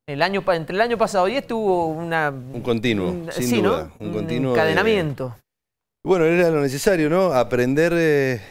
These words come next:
Speaker 2: de lo que ocurrió el año pasado, aprender del último mes que pudimos tener presencialidad en setecientas escuelas en Mendoza, escuchar lo que había ocurrido en toda la Argentina, ¿no? Estuvimos trabajando mucho en enero con todo el Consejo Federal de Educación de la Argentina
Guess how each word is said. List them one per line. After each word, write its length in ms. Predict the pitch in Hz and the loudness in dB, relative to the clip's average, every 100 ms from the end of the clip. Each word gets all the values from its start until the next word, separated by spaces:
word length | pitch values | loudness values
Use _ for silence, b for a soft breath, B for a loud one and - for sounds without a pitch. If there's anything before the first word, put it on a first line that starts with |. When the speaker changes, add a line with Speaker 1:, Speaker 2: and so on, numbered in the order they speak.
| - | -10
Speaker 2:
de 80 | 107 | -6
lo 100 | 107 | -4
que 60 | 104 | -6
ocurrió 300 | 110 120 147 | -6 0 0
el 80 | |
año 80 | 147 | 0
pasado, 420 | 135 - 190 196 | -2 0 2 2
aprender 400 | 175 120 113 127 | 2 0 -2 0
del 100 | 135 | 0
último 300 | 131 135 131 | -2 -2 -4
mes 140 | 127 147 | -2 -4
que 120 | 135 | -4
pudimos 320 | 107 117 131 | -6 -6 -4
tener 200 | 123 123 | -4 -6
presencialidad 640 | 117 120 107 107 110 131 127 | -6 -8 -4 -2 0 0 0
en 80 | |
setecientas 500 | 110 107 101 123 117 | -4 -8 -6 -6 -4
escuelas 380 | 113 - 120 117 | -4 -4 -4 -4
en 80 | 113 | -6
Mendoza, 560 | 113 123 170 - 170 - _ _ _ _ - | -6 -4 -4 -4 -10 -12 _ _ _ _ -10
escuchar 540 | 107 - 110 143 151 | -10 -8 -2 0 2
lo 120 | 139 | 0
que 80 | 117 | 0
había 120 | 117 | 0
ocurrido 340 | 135 123 127 139 | 0 -2 -4 -4
en 60 | |
toda 160 | 123 135 | -2 -2
la 60 | 131 | -2
Argentina, 560 | 110 123 196 196 175 | -4 -6 -4 -4 -4
¿no? 300 | 151 117 147 | -4 -8 -8
Estuvimos 300 | 147 110 123 | -8 -8 -8
trabajando 300 | 117 110 123 | -8 -6 -6
mucho 240 | 127 139 123 | -6 -6 -6
en 80 | |
enero 180 | 120 135 | -6 -6
con 160 | 117 98 | -6 -4
todo 140 | 147 | -2
el 80 | 147 | -2
Consejo 380 | 120 110 117 117 | -4 -10 -10 -8
Federal 200 | 110 113 | -6 -6
de 60 | |
Educación 560 | 113 110 101 131 127 113 | -8 -10 -8 -6 -6 -6
de 80 | 107 | -6
la 80 | 107 | -6
Argentina 640 | 98 113 117 180 180 180 | -8 -10 -8 -6 -6 -8